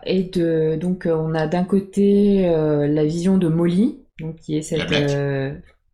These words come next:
Speaker 1: oh.
Speaker 2: Bah, elle est black.
Speaker 1: Et, euh, d'un autre côté, la vision de, de Grace, qui est une blanche issue d'une famille bourgeoise et bien sous tout rapport, donc, euh, qui, euh,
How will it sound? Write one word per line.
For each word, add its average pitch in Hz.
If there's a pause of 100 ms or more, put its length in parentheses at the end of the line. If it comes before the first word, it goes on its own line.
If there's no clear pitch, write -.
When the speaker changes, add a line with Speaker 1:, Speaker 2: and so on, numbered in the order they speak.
Speaker 1:
oh. 139 (360)
Speaker 2:
Bah, 82
elle 85
est -
black. 151 (560)
Speaker 1:
Et, 247
euh, 202
d'un 202
autre 208
côté, 220
la 240
vision 196
de, 185
de 175
Grace, 202
qui 185
est -
une 180
blanche 196
issue 208
d'une 196
famille 185
bourgeoise 190
et 160
bien 160
sous 202
tout 202
rapport, 180
donc, 160
euh, 143
qui, 151
euh, 131